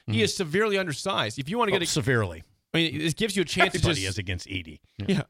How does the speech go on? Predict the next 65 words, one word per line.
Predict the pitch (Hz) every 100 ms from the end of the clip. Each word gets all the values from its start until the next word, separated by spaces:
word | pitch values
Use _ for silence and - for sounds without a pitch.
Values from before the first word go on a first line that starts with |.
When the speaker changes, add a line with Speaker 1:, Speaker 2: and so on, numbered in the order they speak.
| -
Speaker 1:
every, | 262 202
I | 160
mean, | 170
everyone | 226 147 104
is. | 87
Speaker 2:
Pretty | 131 147
Speaker 1:
But, | 87
Speaker 2:
much | 85
everybody. | 85 - - 98 -
Speaker 1:
but | -
Blaise | 165 196 -
Keita | - 175
has | 160
Speaker 2:
Mm-hmm. | 165
Speaker 1:
not | 156
played | 170 165
this | 131 -
year. | 101 95
I, | 110
I'm | 131 127
not | 143
expecting | 156 - 151
him | 139
to | 123
do | 110 135
anything. | 147 123
If | 113
he | 120
plays, | - 143 151 123 117 - _ _ _ _ _ _
I | -
don't | 156
expect | 151 127
him | 143
Speaker 2:
I |
Speaker 1:
to |
be | 240
Speaker 2:
don't | 196
think |
he's | 127 202
Speaker 1:
great, |
but | 135 147 143
Speaker 2:
playing. |
Speaker 1:
it's, | 143 -
I | 156
know, | 160 185
but | 123
it'd | 117 127
be | 139
nice | 131 170 160
to | 131
have | 131 151
him | 135
because | 117 139
it, | 123
Speaker 2:
Yeah. | 101
Speaker 1:
it's | 156 151
a | 127
body | 110 151 185 202
besides | 156 156 - 170 175 160
Rienk | 139 160 139
Mast | 143 156
that | -
can | 143
at | 139
least | 196 -